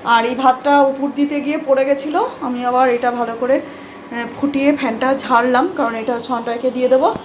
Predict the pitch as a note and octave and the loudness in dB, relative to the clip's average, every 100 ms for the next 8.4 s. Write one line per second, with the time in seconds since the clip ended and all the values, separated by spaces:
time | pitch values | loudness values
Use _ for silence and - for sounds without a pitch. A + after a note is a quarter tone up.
0 | - D#4+ D#4 D4+ D#4+ C4+ C4 C#4+ D4 B3 | -4 2 2 2 -2 -4 -2 0 2 2
1 | C4 D#4+ D#4 B3+ - C#4+ G#3 G3 F#3+ - | 0 0 0 0 0 -2 -2 -4 -6 0
2 | G#3 G#3 - C4 C4+ C4 F4 E4 D#4+ F#4 | 0 0 -6 2 4 4 4 2 0 2
3 | D4+ D#4 D#4+ C#4 D4+ C#4+ C#4 C4+ C#4 C#4 | 2 2 2 2 2 2 2 0 0 -2
4 | D4 C#4+ - D4 C4+ C4 C#4 C4+ C4+ D4+ | -2 -2 -4 -2 2 4 4 6 4 2
5 | - G#3 A3+ G#3 A#3+ C4+ C4 A3+ B3+ B3 | -6 -8 -4 0 2 2 2 2 2 -4
6 | - - - - A#3+ C4 C#4+ D4+ D#4+ D#4+ | -6 -10 -4 0 2 2 2 2 2 4
7 | D#4 D4+ - C#4 C#4+ D#4 D#4 D4+ D#4 D#4 | 4 0 2 0 2 4 4 4 0 2
8 | C#4 C#4 C4 - | 4 4 4 -4